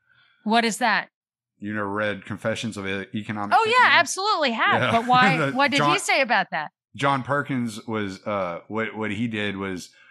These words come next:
Speaker 2: what he was saying was what the C I A would do is they would put you in a position to where you had contacts with these foreign governments so that you could build these relationships. And you're trying to bend the foreign governments into,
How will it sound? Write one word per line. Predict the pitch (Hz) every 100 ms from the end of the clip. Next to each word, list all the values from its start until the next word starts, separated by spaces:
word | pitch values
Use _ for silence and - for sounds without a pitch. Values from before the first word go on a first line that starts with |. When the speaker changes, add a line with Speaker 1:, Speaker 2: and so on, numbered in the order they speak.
| - _ _
Speaker 2:
what | 104 110
he |
was | 110 98
saying | 127 123 110
was | 101 92 95 -
what | 104 -
the | 98
C | 120 107
I | 101
A | 101
would | 95 85
do | 107 107
is | 92
they | 92
would | 92 85
put | 117 107
you | 104
in | 98
a | 87
position | 92 80 104 - 87 85
to | - 104
where | 98
you | 92 95
had | 92 80
contacts | - 104 107 107 101 87 85 -
with | 92 92 -
these | 92 80
foreign | 107 92 87
governments | 92 98 95 87 87
so | -
that | 95 87 110
you |
could | 98 92
build | 95 87
these | 87 82
relationships. | 85 95 101 95 85 87 82 - - _ _ _ -
And | 98
you're | 95 98
trying | 113 104 92
to |
bend | 82 104 101 101
the | 92
foreign | 101 92 90
governments | 95 98 92 87 - -
into, | 107 98 90 107 98